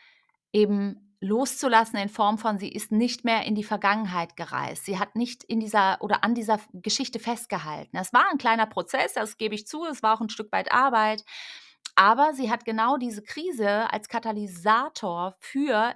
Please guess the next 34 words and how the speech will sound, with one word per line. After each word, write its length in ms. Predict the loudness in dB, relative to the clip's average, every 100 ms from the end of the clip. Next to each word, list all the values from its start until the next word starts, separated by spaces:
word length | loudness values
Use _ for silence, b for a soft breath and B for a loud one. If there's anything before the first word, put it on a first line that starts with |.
| _
sich 280 | -6 -6 -2
selbst 360 | 0 0 -4 -6
genutzt. 320 | -6 -8 -10
Das 160 | -4
heißt, 220 | -2 0 -2
sie 80 |
hat 100 | 0 0
angefangen, 600 | 0 0 0 -2 -2 -10 B B B _
äh, 180 | -2 0
in 120 | 0
sich 140 | -2 0
selbst 320 | 0 0 -4
zu 80 | -6
investieren, 920 | -4 -6 -12 -4 0 4 4 2 0
Selbstfindung, 920 | 0 0 -4 -6 -2 0 0 0 -2
ja, 200 | -2 -2
also 180 | -2 -4
auch 100 | -8
so 120 | -8
persönliches 680 | -8 -4 -2 -2 -4 -8 0
Wachstum. 920 | 0 0 -10 -8 -6 -2 -2 -2 -4
Und, 360 | -4 -4 -4 -2
ähm, 460 | -2 -2 -6 -8 B B B B B -6
das 180 | 0
war 140 | 2 2
so 120 | 2
ein 260 | -2 -6 _
Punkt, 480 | -4 -2 0 -2 -6
wo 80 | -6
sie 340 | -6 -6 -8 -12 -20 _
wirklich 440 | -12 -10 -8 -8
die 100 | -10
Fähigkeit, 640 | -8 -6 -4 -6 -2 -2 -2
Veränderungen 760 | -4 0 0 0 -2 -4 -8